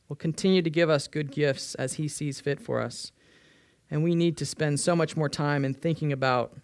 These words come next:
what we have been given instead of what we wish we had already been given. We need to let go of thinking that what God has given us is what we have earned.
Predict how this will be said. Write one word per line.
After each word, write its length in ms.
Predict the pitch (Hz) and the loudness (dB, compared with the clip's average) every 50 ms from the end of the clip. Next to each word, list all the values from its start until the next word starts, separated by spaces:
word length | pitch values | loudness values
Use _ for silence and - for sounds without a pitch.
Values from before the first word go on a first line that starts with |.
| _ _ _ _ _ _ _ _ _ _ _ _ _ _ _ _ _ _ _ | _ _ _ _ _ _ _ _ _ _ _ _ _ _ _ _ _ _ _
what 100 | - - | 0 4
we 80 | 185 | 4
have 140 | 190 185 151 | 4 6 4
been 140 | 175 165 160 | 2 0 2
given 340 | 139 175 185 165 160 147 143 | 4 2 4 4 4 2 2
instead 580 | 139 - - - 160 156 147 139 131 127 120 - - _ _ _ _ _ _ _ _ _ _ _ _ _ _ _ _ _ _ _ | 0 -2 -2 2 2 4 4 4 0 -2 -8 -12 -16 _ _ _ _ _ _ _ _ _ _ _ _ _ _ _ _ _ _ _
of 80 | 143 143 | 2 4
what 140 | 170 - | 4 4
we 80 | 165 160 | 4 2
wish 340 | 151 160 190 196 175 - - | 4 6 4 4 4 2 0
we 100 | 151 147 | 0 2
had 80 | 143 | 4
already 280 | 139 135 156 156 147 139 | 4 4 4 4 4 2
been 160 | 127 127 123 | -2 -4 -4
given. 320 | 117 120 117 113 110 113 - - _ _ _ _ _ _ _ _ _ _ _ _ _ _ _ _ _ - _ _ _ _ _ _ _ _ _ _ _ _ _ _ _ _ _ | -4 -4 -6 -6 -8 -10 -12 -18 _ _ _ _ _ _ _ _ _ _ _ _ _ _ _ _ _ -20 _ _ _ _ _ _ _ _ _ _ _ _ _ _ _ _ _
We 120 | _ 165 190 | _ 6 6
need 160 | 202 233 226 | 8 6 6
to 100 | - 208 | 6 8
let 220 | 220 226 208 156 | 8 8 8 8
go 300 | - 202 214 220 214 202 | 8 10 10 10 10 10
of 200 | 185 165 151 151 - - _ _ _ _ _ _ _ _ _ _ _ _ _ _ _ _ _ _ _ _ _ _ _ _ | 8 6 4 -2 -10 -16 _ _ _ _ _ _ _ _ _ _ _ _ _ _ _ _ _ _ _ _ _ _ _ _
thinking 540 | _ - - - 214 214 208 - 175 160 151 | _ -20 2 4 4 4 6 4 2 2 2
that 120 | 147 151 156 | 2 4 2
what 200 | 165 160 147 - | 2 0 0 2
God 360 | - 170 170 175 185 185 170 | 4 6 6 6 6 6 4
has 180 | 170 170 143 | 2 0 -2
given 300 | - - 185 190 156 156 | -2 4 4 4 4 4
us 220 | 139 131 131 127 - | 2 2 0 -2 -6
is 120 | 151 135 | -6 0
what 120 | 143 165 - | 0 0 2
we 120 | 156 151 | 2 0
have 120 | 147 139 | 0 0
earned. 380 | 147 147 147 143 135 127 120 - | 0 0 0 0 0 -2 -4 -6